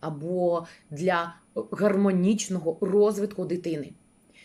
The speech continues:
Цей посібник підійде як і для спеціалістів, які працюють з дошкільнятами, так і для батьків. Отож, давайте розкажу вам про нього більш детальніше. Чому я назвала цей зошит посібником?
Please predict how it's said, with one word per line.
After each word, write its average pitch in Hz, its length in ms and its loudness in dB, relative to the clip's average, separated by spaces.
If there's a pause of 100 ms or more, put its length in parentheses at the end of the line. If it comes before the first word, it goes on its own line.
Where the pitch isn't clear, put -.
(160)
Цей 226 320 2
посібник 202 640 0
підійде 185 500 2
як 185 440 0
і 196 100 -2
для 165 280 -2
спеціалістів, 185 1000 -4 (240)
які 202 200 -2
працюють 226 480 -2
з 165 40 -10
дошкільнятами, 180 880 -2 (240)
так 214 280 0
і 190 40 -2
для 143 220 -6
батьків. 151 520 -8 (540)
Отож, 196 360 -4
давайте 185 440 0
розкажу 160 460 -4
вам 233 160 2
про 185 140 -4
нього 151 280 -4
більш 175 480 -6
детальніше. 147 680 -10 (1300)
Чому 247 280 4
я 285 120 4
назвала 226 560 4
цей 214 460 -2
зошит 202 560 0
посібником? 156 680 -4